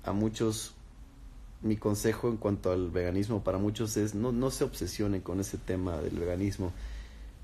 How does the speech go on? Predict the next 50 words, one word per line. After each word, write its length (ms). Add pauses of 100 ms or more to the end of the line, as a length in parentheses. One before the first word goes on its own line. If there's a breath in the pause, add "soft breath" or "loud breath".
(200)
Para 160
los 180
que 140
no 160
sean, 280
no 80
se 120
preocupen, 580 (220)
por 140
lo 80
menos 420 (720)
poderse 360
dar 160
un 160
día 220
a 20
la 80
semana 800
en, 360 (640)
o 100
dos 160
días 180
a 40
la 80
semana 260
en 80
no 100
comer 280
carne, 400 (360 loud breath)
harían 460
un, 260 (380)
un 120
gran 220
cambio. 460
No 100
hay 80
que 100
hacer 220
el 60
veganismo 440
una 160
religión, 460
porque 260
entonces 320
vamos 280
a 40
alejar 300
a 40
los 160
demás. 340